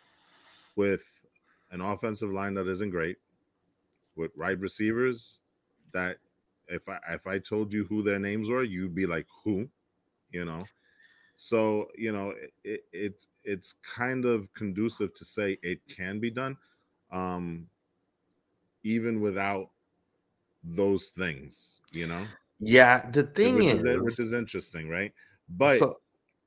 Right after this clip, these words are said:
Speaker 1: what I find interesting is that, um, you are ready to move on from Daniel Jones. That's,
Speaker 2: It's,
Speaker 1: that's
Speaker 2: it's,
Speaker 1: the
Speaker 2: it's not
Speaker 1: vibe
Speaker 2: so
Speaker 1: that
Speaker 2: much
Speaker 1: I'm
Speaker 2: that I'm,
Speaker 1: getting
Speaker 2: it's
Speaker 1: here,
Speaker 2: not so much
Speaker 1: you
Speaker 2: that
Speaker 1: know?
Speaker 2: I'm ready to move on from Daniel Jones. It's that, uh, it's, it's reading the tea leaves. This is what's gonna happen.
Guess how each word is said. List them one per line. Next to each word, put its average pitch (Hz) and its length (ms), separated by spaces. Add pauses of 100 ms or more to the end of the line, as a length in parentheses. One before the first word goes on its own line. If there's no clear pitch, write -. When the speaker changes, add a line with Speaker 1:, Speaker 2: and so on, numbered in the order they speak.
(100)
Speaker 1:
what 110 200
I 135 100
find 135 320
interesting 110 560
is 87 160
that, 92 320 (340)
um, 95 560 (280)
you 110 260
are 104 260
ready 101 360
to - 180
move 95 260
on 87 260
from 80 200
Daniel 76 320
Jones. - 600 (440)
That's, 104 180
Speaker 2:
It's, 143 160
Speaker 1:
that's 110 140
Speaker 2:
it's, 151 120
Speaker 1:
the - 100
Speaker 2:
it's 147 160
not 180 200
Speaker 1:
vibe - 60
Speaker 2:
so 208 100
Speaker 1:
that - 80
Speaker 2:
much 170 120
Speaker 1:
I'm 202 80
Speaker 2:
that 151 100
I'm, 143 120
Speaker 1:
getting 160 140
Speaker 2:
it's 127 100
Speaker 1:
here, 151 120
Speaker 2:
not 160 220
so 180 160
much 147 220
Speaker 1:
you 87 80
Speaker 2:
that 120 60
Speaker 1:
know? 113 60
Speaker 2:
I'm 104 160
ready 104 220
to 117 160
move 104 200
on 104 140
from 104 180
Daniel 95 320
Jones. 101 300
It's 101 240
that, 107 160
uh, 95 220
it's, 95 200
it's 95 260
reading 98 360
the 92 80
tea 87 220
leaves. 82 260
This 104 200
is 98 120
what's 90 160
gonna 82 180
happen. 82 300